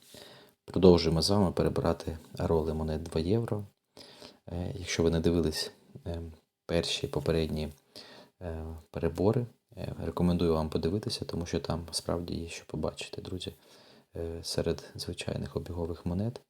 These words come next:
е, я знайшов, друзі, монети в кращій якості карбування або Б У, або ПРУФ, так як правильно назвати. І ще я сам думаю. Так, тому, якщо ви не дивились, подивіться, друзі.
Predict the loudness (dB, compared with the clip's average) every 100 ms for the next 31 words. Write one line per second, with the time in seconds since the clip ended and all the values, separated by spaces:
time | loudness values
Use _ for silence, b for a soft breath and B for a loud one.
0 | _ _ b b b b _ -12 -10 -6
1 | 0 2 2 -2 -4 -2 -4 -6 -12 -6
2 | -4 -4 -4 -4 -4 -4 -6 -8 -8 _
3 | -20 -16 -12 -6 -4 -4 -2 -2 -2 -6
4 | -10 -8 -6 -4 -2 -2 -4 -8 -10 -14
5 | -16 -14 -6 -4 0 0 0 -2 -4 -4
6 | -4 -2 -2 -4 -6 -6 -6 -12 -10 -4
7 | -2 -2 -4 -2 -2 -4 -12 -18 B B
8 | B B B -4 2 6 6 6 2 2
9 | 6 10 12 12 12 10 4 -4 B B
10 | B B -8 -8 -8 -10 -4 -2 -2 -4
11 | _ _ _ _ _ _ -10 -4 -4 0
12 | 0 0 0 0 0 0 0 0 2 0
13 | -2 -2 0 0 0